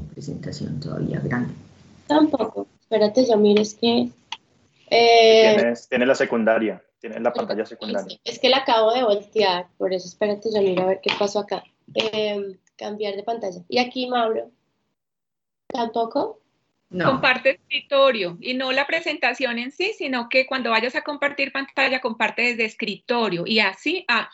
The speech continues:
Speaker 4: te muestra todo lo que tú quieras hacer.
Speaker 2: Yo creo que ahí.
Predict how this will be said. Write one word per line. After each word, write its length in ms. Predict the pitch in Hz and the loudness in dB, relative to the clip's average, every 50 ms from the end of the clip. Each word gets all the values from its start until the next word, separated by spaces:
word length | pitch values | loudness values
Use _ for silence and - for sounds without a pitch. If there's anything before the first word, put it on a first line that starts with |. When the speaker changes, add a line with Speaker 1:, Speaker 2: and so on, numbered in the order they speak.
| - - | -16 -6
Speaker 4:
te 100 | - 254 | -4 -4
muestra 340 | 240 254 247 247 - 269 269 | -2 -2 -4 -2 -2 -4 -4
todo 200 | - 294 285 294 | -2 -2 0 0
lo 80 | 294 277 | 0 -2
que 120 | 277 240 | -4 -6
tú 180 | - 226 214 196 _ _ _ _ _ _ _ _ _ - - - - | -8 -8 -12 -12 _ _ _ _ _ _ _ _ _ -20 -20 -12 -6
quieras 260 | 233 233 247 254 254 | -4 -4 -4 -4 -6
hacer. 300 | - 214 214 185 156 - _ _ _ _ - _ _ _ _ _ _ _ | -8 -10 -10 -10 -12 -14 _ _ _ _ -20 _ _ _ _ _ _ _
Speaker 2:
Yo 100 | - 262 | -10 -8
creo 200 | 262 - 269 269 | -4 -4 -4 -2
que 100 | - 302 | 0 0
ahí. 340 | 294 269 254 233 208 196 - | 2 2 0 0 -4 -6 -10